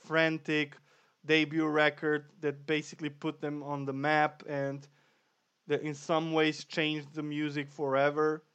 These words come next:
If we think of them as just as important as Sex Pistols,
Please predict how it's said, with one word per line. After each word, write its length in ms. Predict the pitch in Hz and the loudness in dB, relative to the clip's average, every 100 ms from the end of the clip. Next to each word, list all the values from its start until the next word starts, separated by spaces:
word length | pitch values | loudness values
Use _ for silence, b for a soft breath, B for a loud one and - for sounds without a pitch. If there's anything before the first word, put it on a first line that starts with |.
| _ _ _ | _ _ _
If 220 | 151 143 | -10 -6
we 80 | 147 | -8
think 320 | 147 151 143 | -4 -6 -4
of 180 | 151 135 | -8 -2
them 320 | 143 143 139 139 | 0 2 0 -6
as 340 | 139 135 135 - | -4 -4 -8 -6
just 260 | 156 143 160 | -4 -4 -8
as 140 | 139 | -8
important 500 | 139 139 147 143 139 | -8 -4 -4 -4 -6
as 160 | 139 139 | -10 -4
Sex 340 | 156 139 - | -2 -2 -6
Pistols, 800 | - 147 143 - 147 143 139 | -10 -10 -8 -4 -2 -2 -4